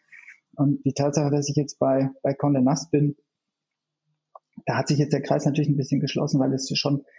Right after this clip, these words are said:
thematisch sehr ähnlich ist. Also ich wäre jetzt auch definitiv für den Job, den ich da jetzt, äh, äh, angetreten habe, nicht in die Halbleiterindustrie oder in die Pharmaindustrie oder, äh, zu Recaro gewechselt, so, ne? Das wäre jetzt einfach, da wäre mein Produktinteresse, glaube ich, einfach zu niedrig gewesen.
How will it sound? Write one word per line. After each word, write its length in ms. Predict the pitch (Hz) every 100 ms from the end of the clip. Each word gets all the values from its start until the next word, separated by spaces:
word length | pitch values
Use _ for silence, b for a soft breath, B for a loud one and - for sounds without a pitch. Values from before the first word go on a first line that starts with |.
| b _ _
thematisch 460 | - 143 139 147 135
sehr 120 | 147
ähnlich 300 | 147 139 131
ist. 180 | 147 -
Also 220 | 151 135
ich 120 | 143 143
wäre 280 | 151 156
jetzt 180 | 151 151
auch 160 | 143 -
definitiv 640 | 151 160 147 - 156 160 B B B _
für 100 | 143
den 140 | 147
Job, 200 | 151 147
den 140 | 147 147
ich 80 | 147
da 100 | 143
jetzt, 220 | 143 -
äh, 40 |
äh, 560 | 160 143 139 143 139 135
angetreten 560 | 151 151 156 151 147
habe, 200 | 135 135
nicht 280 | 143 147 -
in 120 | 151
die 100 | 135
Halbleiterindustrie 1200 | 127 156 147 147 147 143 151 139 - - 156 151
oder 160 | 143 143
in 140 | 147
die 80 | 135
Pharmaindustrie 880 | - 143 151 139 143 139 - 147 139
oder, 320 | 131 139 131 - _ _ _ _ _
äh, 380 | 127 131 131 131 - _ _ - 151
zu 120 | -
Recaro 500 | 151 143 160 175 165
gewechselt, 500 | 147 131 - 131 127
so, 180 | 127 120
ne? 260 | 127 180 170
Das 220 | 151 -
wäre 100 | 143
jetzt 260 | 139 - -
einfach, 240 | 131 135 -
da 220 | 139 131
wäre 140 | 135
mein 200 | 139 143
Produktinteresse, 720 | 143 139 147 151 147 147 143 139
glaube 240 | 131 131
ich, 60 | 131
einfach 220 | 131 143
zu 140 | - 139
niedrig 320 | 143 127 -
gewesen. 380 | _ _ _